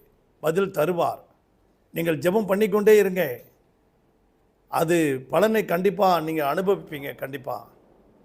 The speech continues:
ஒரு சமயம், அருமையான தேவனுடைய பிள்ளைகளே, ஒரு குருவுக்கு ஒரு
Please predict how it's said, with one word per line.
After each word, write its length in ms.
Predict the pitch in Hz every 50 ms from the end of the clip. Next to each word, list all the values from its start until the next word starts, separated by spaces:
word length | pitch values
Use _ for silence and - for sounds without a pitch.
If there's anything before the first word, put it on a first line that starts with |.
| _ _ _ -
ஒரு 140 | 156 156
சமயம், 420 | 156 180 175 180 196 196 202 190 185
அருமையான 460 | 165 160 165 170 180 180 180 185 175
தேவனுடைய 320 | 151 156 165 165 160 160
பிள்ளைகளே, 480 | 151 156 151 139 131 123 123 120 104 - - _ _ _ _ _ _ _ _ _ _ _ _ - - -
ஒரு 220 | 156 165 175 170
குருவுக்கு 760 | 151 185 226 254 247 233 196 - 214 196 180 156 139 135 139 -
ஒரு 200 | 165 156 156